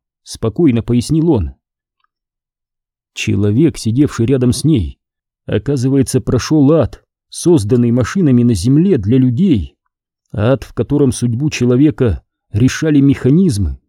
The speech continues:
метившие людей словно товар для продажи. Для использования на работах оставляли немногих, убирать трупы, например. Команды ликвидаторов день и ночь прочесывали развалины.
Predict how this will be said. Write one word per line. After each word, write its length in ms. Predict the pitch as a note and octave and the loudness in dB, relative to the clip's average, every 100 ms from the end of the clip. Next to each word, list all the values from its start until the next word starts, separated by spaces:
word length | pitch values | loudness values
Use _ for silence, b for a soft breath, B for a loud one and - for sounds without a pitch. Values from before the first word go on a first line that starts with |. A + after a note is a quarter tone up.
| _ _ - | _ _ -2
метившие 600 | A#2 F#3+ D#3+ A#2+ - B2 | 2 2 0 -4 -2 0
людей 340 | B2 C3 F#3 C3+ | 0 0 -2 -2
словно 440 | - E3 D3+ D3 | 0 0 2 0
товар 380 | C3+ D#3+ F#3 F#2+ | 0 0 0 0
для 160 | B2+ C3+ | 0 0
продажи. 600 | D3 D#3 F3+ F2 C#2+ B1 _ _ _ _ _ _ _ _ _ _ _ | 0 0 0 0 -4 -12 _ _ _ _ _ _ _ _ _ _ _
Для 300 | - G#2+ A2 | -8 -2 0
использования 680 | A2+ - D3 C3 B2+ B2+ B2+ | -2 -2 0 2 2 2 2
на 120 | A#2+ | 2
работах 600 | B2+ C3+ D#3 G#2+ - _ _ _ _ - | 2 4 2 0 -8 _ _ _ _ -12
оставляли 560 | G#2+ - A2+ B2 D3 C#3+ | -10 -6 -2 2 4 4
немногих, 680 | C#3 D3 F3+ A#2 C#2+ - _ _ _ - | 4 4 4 0 -4 -12 _ _ _ -10
убирать 480 | A2 G#2+ A#2+ D#3+ - | -4 0 2 0 0
трупы, 320 | C3+ C3 C3 | 0 2 0
например. 640 | B2+ B2+ B2+ B2+ A2 C#2+ _ _ _ _ _ _ _ _ | 0 0 0 0 -2 -6 _ _ _ _ _ _ _ _
Команды 440 | - G#2 A#2+ C3 A#2 | -4 0 0 2 2
ликвидаторов 840 | A#2+ B2 B2+ D#3+ C#3+ G#2 D2+ _ _ _ - | 0 0 2 2 0 -4 -8 _ _ _ -12
день 320 | C#3 A2+ A#2+ | -4 0 0
и 40 | C3+ | 2
ночь 280 | D#3+ - | 0 -2
прочесывали 600 | - B2 - A#2 B2+ C3 | -4 -2 -2 -2 0 2
развалины. 680 | C3 B2 A2+ E3+ A#2+ D2+ B1+ | 2 0 0 0 0 -2 -10